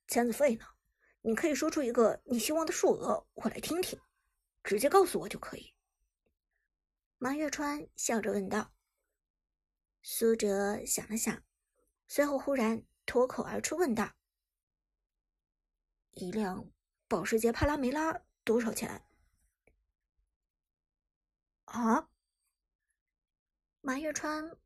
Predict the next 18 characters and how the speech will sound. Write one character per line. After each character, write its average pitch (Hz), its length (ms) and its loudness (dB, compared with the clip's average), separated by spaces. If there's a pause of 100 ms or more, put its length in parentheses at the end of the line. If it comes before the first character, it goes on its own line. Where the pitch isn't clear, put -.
(160)
愣 311 340 -2
了， - 220 -8 (520)
完 233 220 0
全 240 180 -4
没 247 120 -4
有 220 100 0
听 233 260 -2
懂 202 320 -2 (200)
这 226 180 -2
句 208 180 -4
话， 214 320 -2 (680)
挠 226 240 0
着 220 400 0
后 - 280 0
脑 220 180 -6
勺 214 180 -4
问 269 180 -2
道 220 220 -2